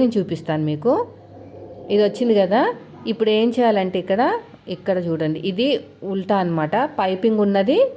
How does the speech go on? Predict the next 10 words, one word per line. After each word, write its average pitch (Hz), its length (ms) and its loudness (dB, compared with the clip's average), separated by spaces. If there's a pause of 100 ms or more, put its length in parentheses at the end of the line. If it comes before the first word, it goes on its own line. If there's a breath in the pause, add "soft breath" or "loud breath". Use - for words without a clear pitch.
కట్ 202 260 -4
వర్క్ 202 180 0 (100)
పెట్టాలి, 147 360 -2 (160)
పైపింగ్ 175 400 -2
ఉన్నది 185 240 0 (160)
కట్ 202 240 -4
వర్క్ 170 280 -2
వైపు 160 200 -4 (100)
పెట్టుకుని 208 420 -2 (960 soft breath)
మెల్లగా 247 400 2